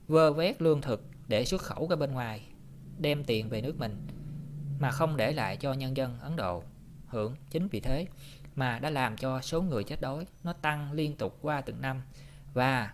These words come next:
cái lợi nhuận mà thực dân Anh đạt được cũng tăng theo từng năm.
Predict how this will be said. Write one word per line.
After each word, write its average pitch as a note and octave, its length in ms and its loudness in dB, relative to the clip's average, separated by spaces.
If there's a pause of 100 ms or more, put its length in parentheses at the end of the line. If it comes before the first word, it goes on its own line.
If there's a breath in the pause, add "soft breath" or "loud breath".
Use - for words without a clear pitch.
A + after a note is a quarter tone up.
cái F3 120 0
lợi A#2+ 220 2
nhuận A2 260 -4
mà A#2 140 -4
thực A2+ 220 -6 (200)
dân C3+ 180 0
Anh C3 240 -4
đạt A2 220 -2
được G#2 280 0
cũng G#2 260 -2
tăng C3+ 260 -4
theo A#2 280 -2
từng G2+ 140 -4
năm. A#2 160 -6